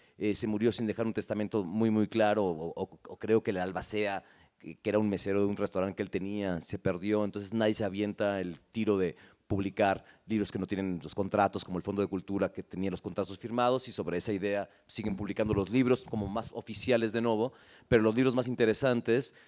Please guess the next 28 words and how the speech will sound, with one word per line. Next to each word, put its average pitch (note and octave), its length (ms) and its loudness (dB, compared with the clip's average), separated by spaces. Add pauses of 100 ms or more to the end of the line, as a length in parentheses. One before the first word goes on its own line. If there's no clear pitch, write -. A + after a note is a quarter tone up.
(100)
eh, E2+ 880 0
son, G2 460 -6
eh, D#2 460 -6
casi G2+ 240 -8
inconseguibles, F2 720 -6
¿no? A#2+ 160 -4 (420)
Entonces B2 200 -6
también D3 500 8 (720)
creo B2 180 6
que B2+ 80 2
en A#2 60 2
México A#2+ 260 0
también A#2 320 0 (460)
ha A#2 180 6
caído A#2 300 4
un, A2+ 260 0
en A2 180 -2
una B2 120 0
suerte, B2+ 580 4 (320)
no E3 140 6
de G#3+ 60 12
olvido, D#3+ 520 8 (240)
eh, G2+ 260 2
porque - 220 -6
todo B2 220 0
el B2 60 4
mundo A#2+ 140 0
s-, - 100 -16